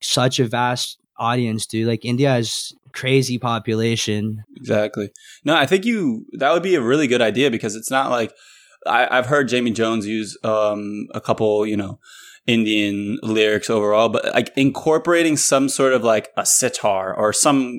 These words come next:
Speaker 2: crazy instrument
Speaker 1: Yeah.
Speaker 2: that's, like, uniquely from that culture, or utilizing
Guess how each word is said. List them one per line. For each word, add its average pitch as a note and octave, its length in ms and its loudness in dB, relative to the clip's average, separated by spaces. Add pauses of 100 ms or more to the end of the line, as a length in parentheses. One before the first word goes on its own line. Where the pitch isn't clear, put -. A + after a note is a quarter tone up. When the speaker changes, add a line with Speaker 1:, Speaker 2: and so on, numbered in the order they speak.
Speaker 2:
crazy C3+ 380 2
instrument C3+ 500 0
Speaker 1:
Yeah. A#2 80 4
Speaker 2:
that's, G#2 100 -2
like, G#2 240 -2
uniquely A#2 880 0 (420)
from A#2+ 280 2
that A2+ 240 0
culture, A#2+ 420 2
or B2 300 2
utilizing A2 840 0